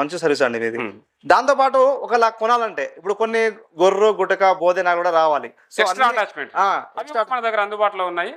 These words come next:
Speaker 1: ఒకసారి చూపించండి అది ఏమేమి ఉన్నాయండి.
Speaker 2: So, మనకి ఇదే మూడు పారాల గొర్రు అయితే ఉంటది, అది కూడా అడ్జస్టబుల్ ఉంటది.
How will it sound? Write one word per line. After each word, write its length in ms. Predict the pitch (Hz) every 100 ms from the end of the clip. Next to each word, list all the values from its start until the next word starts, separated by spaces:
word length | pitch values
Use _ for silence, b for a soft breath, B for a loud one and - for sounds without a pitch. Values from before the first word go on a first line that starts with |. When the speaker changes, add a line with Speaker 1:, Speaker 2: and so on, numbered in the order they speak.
| -
Speaker 1:
ఒకసారి 200 | 180 247 254
చూపించండి 320 | 240 226 165
అది 80 | 147
ఏమేమి 140 | 165 143
ఉన్నాయండి. 260 | 120 113 - _ -
Speaker 2:
So, 100 | 247 262
మనకి 200 | 254 277
ఇదే 120 | 269 262 226 - 202
మూడు 140 | 269 262
పారాల 220 | 254 247 214
గొర్రు 180 | 220 233
అయితే 100 | 226 208
ఉంటది, 200 | 196 226 247
అది 120 | 233 247
కూడా 140 | 254 330 - _ -
అడ్జస్టబుల్ 440 | 185 320 311 285 247 180
ఉంటది. 240 | 147